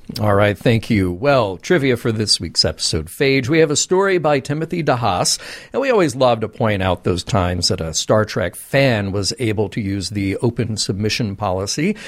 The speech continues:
and this is the second round for Tim. He also had the story credit way back in T N G's fourth season with Identity Crisis,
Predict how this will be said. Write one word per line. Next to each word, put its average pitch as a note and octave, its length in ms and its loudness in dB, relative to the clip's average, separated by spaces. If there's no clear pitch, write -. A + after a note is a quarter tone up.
and D3 260 2
this D3+ 160 2
is D3+ 180 2
the D3+ 160 -2
second C#3+ 440 0
round C3+ 420 2
for A#2+ 100 -4
Tim. G#2+ 480 0
He B2 80 -2
also C3 360 2
had B2 200 2
the - 80 -6
story C#3+ 320 2
credit A#2 420 2
way F3+ 240 2
back A2 380 2
in F#2+ 200 -2
T A#2 200 0
N G#2 140 0
G's F#2+ 300 -2
fourth C3 400 2
season B2 540 0
with A2+ 160 0
Identity A#2 560 0
Crisis, A2+ 680 -2